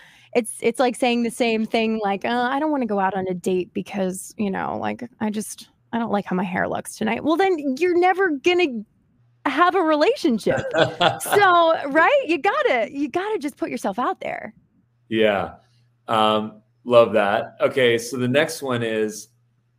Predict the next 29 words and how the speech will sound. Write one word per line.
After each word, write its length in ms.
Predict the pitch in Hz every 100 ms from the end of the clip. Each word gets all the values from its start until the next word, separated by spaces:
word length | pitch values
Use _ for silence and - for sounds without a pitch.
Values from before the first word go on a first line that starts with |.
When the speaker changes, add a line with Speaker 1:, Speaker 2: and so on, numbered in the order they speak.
| _ -
Speaker 2:
"I 40 |
don't 120 | 127 190
know 100 | 214
what 120 | -
to 60 |
say." 580 | - - 123 165 - - _ _ _ _ _ _ _ - -
Speaker 1:
<laughs> 0 |
I 1080 | 233 - _ _ _ _ _ 719 698 - 320
think 180 | 440 453
a 60 |
lot 180 | 415 330
of 60 | 311
people 240 | 233 220
feel 160 | 208 185
like 180 | 185 -
that. 240 | - - - -
There's 160 | 311 277
actually 540 | 294 294 415 381 233 - - _ - -
this 140 | 262 - -
awesome 420 | 196 208 262 247
thing 300 | - 202 214
called 380 | 220 220 190 -
Google. 460 | 190 190 190 247 269 _ _ - - _ _ -
You 100 | 240
can 200 | - 277
Google 480 | 233 240 214 220 - _ -
everything, 760 | 220 - 202 190 - - 208 - -
okay? 320 | 226 190 214 - - - -
Um, 420 | 262 233 208